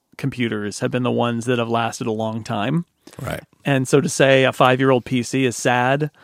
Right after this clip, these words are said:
Speaker 1: um, does that make a five-year-old Mac sad? Does that make an eight-year-old Mac sad? Does it make John Syracuse's Mac Pro sad?
Speaker 2: <laughs>
Speaker 1: I don't
Speaker 2: His twenty-year-old
Speaker 1: ma-
Speaker 2: Mac Pro.
Speaker 1: Yeah, but it's still kicking. So, um, I, I don't know. It, it, I get what he,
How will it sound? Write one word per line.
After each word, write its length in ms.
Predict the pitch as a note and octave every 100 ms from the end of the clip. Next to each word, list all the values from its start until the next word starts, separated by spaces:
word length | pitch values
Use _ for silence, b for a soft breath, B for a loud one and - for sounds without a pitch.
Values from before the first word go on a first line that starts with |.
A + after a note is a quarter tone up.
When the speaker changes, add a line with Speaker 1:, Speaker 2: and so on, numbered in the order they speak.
| b b -
Speaker 1:
um, 240 | C3 B2
does 120 | B2+ C3
that 100 | C3+
make 160 | C3+
a 60 | B2+
five-year-old 440 | D3 C#3+ C#3 C3+
Mac 300 | B2+ B2 C#3+
sad? 420 | - E3+ F3 G#3+ - _ -
Does 140 | C#3
that 100 | C3+
make 120 | C3+ B2+
an 80 |
eight-year-old 380 | B2 C#3 D3+ D3
Mac 260 | D3 D3 -
sad? 360 | D#3+ D#3 E3
Does 120 | C#3+ C3
it 40 |
make 160 | C#3 B2+
John 240 | C#3 C3+
Syracuse's 500 | C#3+ C3 C#3+ C3+ C3+
Mac 220 | C#3 B2+
Pro 260 | - C3+ D#3
sad? 440 | - D3+ E3 E3+ - - D#3
Speaker 2:
<laughs> 300 | - C#3+ C3
Speaker 1:
I 120 | E3
don't 200 | E3 A#2
Speaker 2:
His 220 | G#3+ A#2 -
twenty-year-old 600 | C#3+ C3 C3+ A2+ A2 G2+
Speaker 1:
ma- 80 |
Speaker 2:
Mac 160 | F#2+ -
Pro. 260 | - G2 -
Speaker 1:
Yeah, 240 | F3 F#3
but 100 | C#3+
it's 100 | D3
still 160 | - F3+
kicking. 400 | G#3 - D3+ B2+
So, 360 | - E3+ E3 F#3+
um, 320 | F#3 E3+ E3 F3+
I, 240 | G3+ E3+
I 40 |
don't 140 | G#3 F#3+
know. 180 | F3+ E3
It, 220 | F3 G3+
it, 120 | F#3 -
I 80 | F3
get 380 | C#3+ F#3 B3 F#3
what 160 | D#3+
he, 180 | D3+